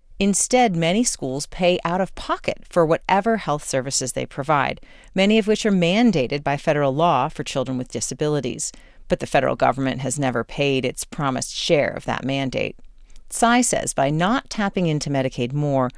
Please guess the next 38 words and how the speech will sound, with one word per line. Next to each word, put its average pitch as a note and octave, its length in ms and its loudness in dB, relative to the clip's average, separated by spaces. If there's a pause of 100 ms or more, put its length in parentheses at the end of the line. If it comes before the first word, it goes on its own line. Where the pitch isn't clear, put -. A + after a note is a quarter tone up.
(200)
schools D4+ 420 2
are D#3+ 80 2
missing D3 360 0
out D#3+ 240 0
on D3+ 100 -2
helping E3 480 0
millions F3 480 2
of B2 120 -8
kids. - 440 -2 (260)
He G3 160 2
and E3 120 2
his D#3+ 200 0
team F#3+ 440 0
want C#3+ 320 -6
to D#3+ 100 -4
make D3+ 140 -4
it - 100 -4
easier - 420 0
for - 120 -8
the D#3+ 80 -2
feds A#2 320 -2
to - 80 -2
chip - 260 -4
in. B2+ 260 -2 (440)
So - 120 0
they B3+ 140 6
announced B3 460 2
major F3 400 2
changes - 400 -4
this - 260 -4
year, - 240 -4 (300)
a - 60 -4
significant E3+ 600 0
overhaul F3+ 680 2
of C#3+ 80 -2
school C#3+ 300 0
Medicaid D#3+ 460 0
billing, F3+ 340 2